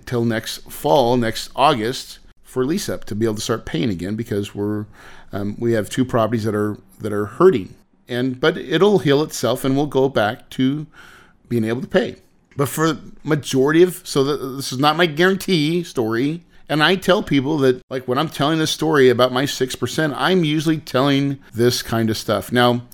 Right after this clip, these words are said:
I want to preference, now, I, I just thought of this as I'm in the middle of this presentation.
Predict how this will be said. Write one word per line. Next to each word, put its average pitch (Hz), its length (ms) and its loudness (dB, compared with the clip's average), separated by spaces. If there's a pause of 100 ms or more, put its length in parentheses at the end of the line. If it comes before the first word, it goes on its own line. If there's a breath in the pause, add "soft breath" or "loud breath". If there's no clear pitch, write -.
(180)
I 127 60 0
want 151 280 2
to 185 60 2
preference, 147 520 0
now, 135 200 2
I, 104 380 -4
I - 20 2
just 131 180 0
thought 147 200 6
of 120 40 0
this 113 200 0
as 117 140 0
I'm 113 160 0
in 117 120 0
the 110 80 0
middle 120 180 2
of 117 60 0
this 110 140 -4
presentation. 95 760 -4